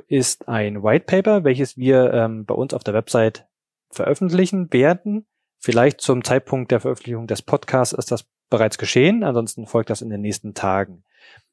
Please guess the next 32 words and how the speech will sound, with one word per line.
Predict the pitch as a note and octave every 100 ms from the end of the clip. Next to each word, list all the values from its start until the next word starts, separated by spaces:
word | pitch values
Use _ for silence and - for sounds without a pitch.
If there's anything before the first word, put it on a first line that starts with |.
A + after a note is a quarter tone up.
| -
Ähm, | A2+ G#2 G2 F#2+
wir | A2+
beide | G#2+ A2 E3+ G3
haben | C#3+ C#3+ E3+ F3
an | D#3 C#3+
diesem, | C#3 C3 B2+ B2 -
ähm, | B2 A2+ A2 G#2+
White | G#2 A2+ -
Paper | C#3+ C3
gearbeitet, | A#2 G2+ C3+ F#3 G3 A3 _ _ _ _ _ _ _ -
in | A#2+
dem | A#2+ C#3 C#3
wir | B2+ D#3 F3 F3
das | - C3
Thema, | - C#3 C#3 C3 C3 B2+ B2+
ähm, | B2+ A#2+ A#2 A2+ G#2+
der | - G#2+ G#2+ G#2 G#2 G2+ G2+ _ _
Gewinnung | - G2+ D3+ E3
von | C3
digitalen | A2+ A#2 A2 A2 G#2+
Kompetenzen, | G#2 - - E3+ G#3 G3 F#3 F#3+ _ _ _ -
ähm, | C3+ C3+ C3+
beleuchten | C3+ B2+ C#3+ F3+ - E3+ D#3 D#3+ -
und | C#3 C3+ -
einen | A#2+ B2 A#2+ A#2
Rahmen | A2+ G#2 G2+ A#2+ E3 E3+ E3 D#3+ D#3+
oder | E3+ A#2 G#2+
ein, | A2 A2
ein, | G#2+ G#2+ G#2
ähm, | G#2+ A2 G#2 G#2 A2 -
Vorgehen | - B2 D#3+ D#3+ D#3+ D#3
aufzeigen, | A#2+ D3 - C#3 C3 C3+ C#3+